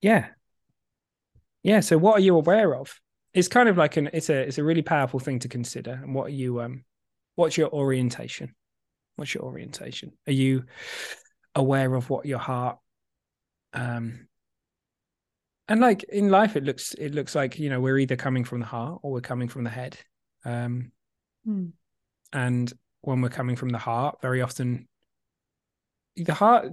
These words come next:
Speaker 1: like, isn't, isn't logical. It doesn't give a shit. <laughs> Like, whether th-, something's kind of like, you know,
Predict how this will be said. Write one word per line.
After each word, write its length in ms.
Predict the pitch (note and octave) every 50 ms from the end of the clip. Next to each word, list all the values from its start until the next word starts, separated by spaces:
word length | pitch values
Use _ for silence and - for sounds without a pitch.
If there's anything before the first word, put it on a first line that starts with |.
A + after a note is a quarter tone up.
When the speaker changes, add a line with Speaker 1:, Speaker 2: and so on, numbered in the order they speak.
| - - -
Speaker 1:
like, 240 | F3+ E3+ D3+ C#3+ -
isn't, 340 | - F3 F3 F3+ D#3+ C#3+ - - - - _ _
isn't 320 | - F3+ E3+ - D#3 - -
logical. 540 | - C#3+ D#3+ D3+ C3+ B2 - - - - - _ _ _ _ _ _ _ _ _ _ _ _ _ -
It 80 | D#3+
doesn't 180 | D#3+ F3+ F#3 D3+
give 180 | B2+ D#3+ E3+
a 40 | E3+
shit. 420 | - - - F3 E3+ D3 A#2+ - _ _ _ _ _ _ _ _ _ _ _ -
<laughs> 80 | - - - _ _ _ _ _ _ _ _ _ _ _ _ _ _ _ _ _ _ _ -
Like, 260 | - D3 C3+ A#2 - - - - -
whether 260 | - C#3 F3 C#3+ D3+ D3+
th-, 240 | - F#3 E3 D3 -
something's 460 | - D3+ C#3 C3 D#3 C#3+ C#3 C3 C3
kind 200 | - D3+ C3+ C3+
of 80 | B2+
like, 320 | B2 C3 B2+ B2+ A#2+ B2 - _ _ _ _ _ - - - - - G#3
you 160 | G#3 F#3+ D3 C#3
know, 200 | B2 A#2+ A#2+